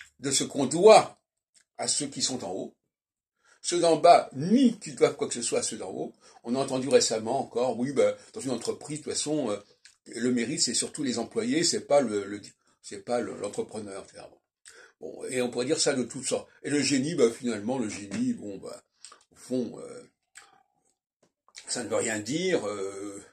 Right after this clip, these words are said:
euh, bon, il a fait des choses, mais enfin, on récupère ça. Euh, bon.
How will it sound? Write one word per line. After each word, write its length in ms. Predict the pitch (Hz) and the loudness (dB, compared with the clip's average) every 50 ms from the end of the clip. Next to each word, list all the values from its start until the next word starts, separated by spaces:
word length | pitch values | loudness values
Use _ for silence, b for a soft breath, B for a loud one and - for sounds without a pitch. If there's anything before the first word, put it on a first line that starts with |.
| _ _ _ b b b b b b _ - | _ _ _ b b b b b b _ -20
euh, 240 | - - - - - - - B B B B B B B B B B B _ | -20 -20 -20 -20 -20 -20 -20 B B B B B B B B B B B _
bon, 200 | 123 131 127 107 | -12 -12 -10 -10
il 100 | 101 104 | -10 -12
a 60 | 107 101 | -12 -10
fait 160 | - 143 - | -10 -10 -10
des 120 | - 107 | -8 -4
choses, 360 | - - - 160 175 175 135 | -4 -2 0 0 0 0 0
mais 60 | 113 113 | -2 -6
enfin, 140 | 104 120 | -6 -4
on 100 | 135 123 | -4 -4
récupère 500 | - 113 110 - - - - - - - | -4 -4 -8 -10 -14 -16 -14 -14 -12 -10
ça. 340 | - - - 143 151 151 135 104 | -8 -8 -4 -2 -2 -2 -2 -4
Euh, 180 | 95 90 90 - _ | -8 -12 -14 -18 _
bon. 140 | - 92 | -20 -20